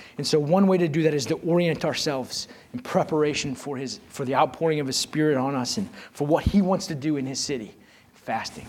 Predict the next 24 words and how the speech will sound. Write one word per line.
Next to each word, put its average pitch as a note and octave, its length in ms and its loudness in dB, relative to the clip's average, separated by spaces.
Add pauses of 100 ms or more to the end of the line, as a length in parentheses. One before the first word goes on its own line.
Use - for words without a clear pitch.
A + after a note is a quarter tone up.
(520)
This G3 160 2
is E3 120 2
Isaiah. B2+ 380 2
It - 80 -14
says, - 180 0
"Cry G#3+ 360 6
aloud, G#3 460 4 (200)
do G3+ 140 8
not B3+ 260 4
hold G3+ 280 2
back. F3+ 400 2 (220)
Lift B3+ 280 6
up A#3+ 300 2
your F#3+ 140 4
voice A#3+ 400 4
like A3 220 4
a A#3 60 4
trumpet. - 380 2 (880)
Declare G#3 380 4
to G#3+ 100 0
my G3+ 160 6
people G3+ 360 4
their F3+ 160 4
transgression, D#3+ 840 0